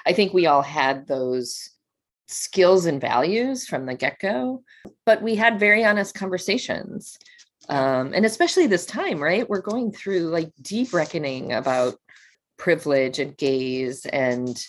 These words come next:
you have to bring that in, and there's no easy answers. And I think, you know, there were many times where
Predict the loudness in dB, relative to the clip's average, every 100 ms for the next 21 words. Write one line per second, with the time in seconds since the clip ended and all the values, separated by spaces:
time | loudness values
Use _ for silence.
0 | -16 -12 -8 -4 0 -2 -2 -8 _ -6
1 | -4 -2 2 4 4 2 0 -2 -2 -4
2 | -2 -4 -2 -6 -6 -6 -8 -6 -4 -4
3 | -4 -8 -12 _ _ _ _ _ 2 4
4 | 4 2 -2 -2 -2 -8 -20 _ -6 -2
5 | 0 2 4 2 2 2 2 0 -2 -2
6 | -2 -2 -4 -8 -10 -12 -14 -8 -4 -2
7 | 0 0 -2 -6